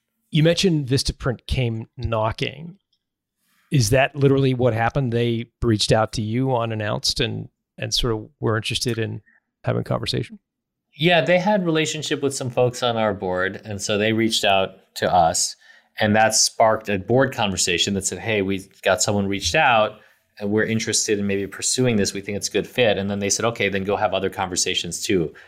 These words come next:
Speaker 2: And so then we started reaching out to other people. But if you're getting inbound interest, um, that's a good signal that, like, that might be the time to start thinking about something.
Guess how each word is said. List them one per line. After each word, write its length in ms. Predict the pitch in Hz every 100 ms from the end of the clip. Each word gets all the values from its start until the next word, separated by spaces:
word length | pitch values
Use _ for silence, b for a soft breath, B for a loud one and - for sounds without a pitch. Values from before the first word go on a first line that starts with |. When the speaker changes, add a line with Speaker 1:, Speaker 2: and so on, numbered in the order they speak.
| B
Speaker 2:
And 100 | 104
so 100 | 104
then 240 | 107 104
we 140 | 104 107
started 300 | - 107 98
reaching 280 | 101 - 101
out 140 | 92
to 120 | -
other 160 | 101 98
people. 520 | - 101 - 80 - b b b b
But 220 | 110 101 113
if 160 | 117
you're 120 | 147
getting 280 | 170 160 135
inbound 420 | 127 127 117 110
interest, 640 | 110 110 120 104 98 - - b b b b -
um, 180 | 104 98
that's 240 | 113 117
a 60 | 107
good 180 | 110
signal 400 | - 113 110 101 95
that, 200 | 98 95
like, 340 | 92 92 -
that 240 | 98 95
might 180 | 98 92
be 80 | 98
the 80 | 90
time 300 | - 92 90
to 80 | -
start 300 | - 85 -
thinking 320 | 90 90 85
about 260 | 82 76
something. 400 | - 82 - 71